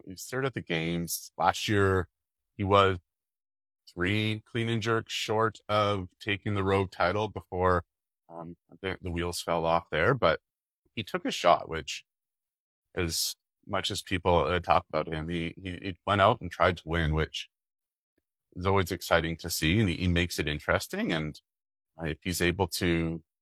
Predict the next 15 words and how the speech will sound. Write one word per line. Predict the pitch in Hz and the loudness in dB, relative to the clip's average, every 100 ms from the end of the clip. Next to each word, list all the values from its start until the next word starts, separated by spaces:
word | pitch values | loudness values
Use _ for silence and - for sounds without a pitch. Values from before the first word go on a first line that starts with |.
| _ _ _ _ _ _ _ _ _ _ | _ _ _ _ _ _ _ _ _ _
not | 85 85 85 - | 0 2 0 -2
have | 87 87 85 82 _ _ _ _ | 2 4 4 0 _ _ _ _
that | 101 85 | 2 2
one | 82 95 98 98 87 - | 6 6 6 4 -4 -12
bad | 104 95 90 | -2 2 4
event | 92 85 87 95 | 2 0 -2 0
that | 90 85 | 2 4
we, | 87 87 85 - | 2 -2 -2 -4
we | 90 | -6
see | 82 85 110 | -4 -6 -4
from | - 87 | -4 -4
him | 82 82 | -4 -4
typically, | - - 87 85 123 | -6 -10 -4 0 2
like, | 85 80 _ | 2 0 _
he, | 87 87 85 | -8 -8 -10